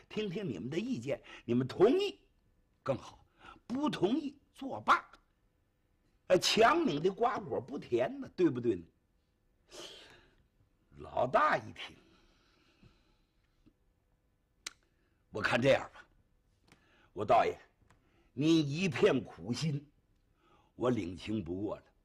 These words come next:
您提这个事儿太大了，我们意想不到的事儿，不怕我们说这话您不爱听啊。薛刚是什么人？国家的通缉犯啊，嗯，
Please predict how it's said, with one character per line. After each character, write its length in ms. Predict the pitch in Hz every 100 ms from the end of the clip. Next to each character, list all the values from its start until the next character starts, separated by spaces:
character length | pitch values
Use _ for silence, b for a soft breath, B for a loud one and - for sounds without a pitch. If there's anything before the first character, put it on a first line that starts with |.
| _ _ _ b b
您 280 | - 165 180
提 200 | - 175
这 100 | 175
个 60 | 147
事 120 | 156
儿 60 | 139
太 240 | - 135
大 120 | 87
了， 100 | - _ _ B B B
我 160 | 107 120
们 180 | 165
意 240 | 240 254 127
想 320 | - - 107
不 120 | 151
到 180 | 240 127
的 100 | -
事 140 | -
儿， 60 | - _ _ b b b b b b -
不 180 | 170 185
怕 420 | 165 165 135 110
我 140 | 98
们 80 | 110
说 180 | 107 143
这 140 | 139
话 180 | 117 -
您 160 | 113 120
不 140 | 113
爱 160 | 160 85
听 260 | 101 98 90
啊。 20 | _ _ _ _ _
薛 420 | - - 165 180 165
刚 240 | 165 170
是 140 | 147
什 160 | - -
么 80 | 127
人？ 160 | 80 76 _ _
国 340 | 147 196 220
家 240 | 190 208 202
的 140 | 185
通 300 | 127 - 240 233 233
缉 300 | 196 294 170
犯 300 | - 339 320
啊， 80 | - _ _ _ _ _ _ _
嗯， 120 | -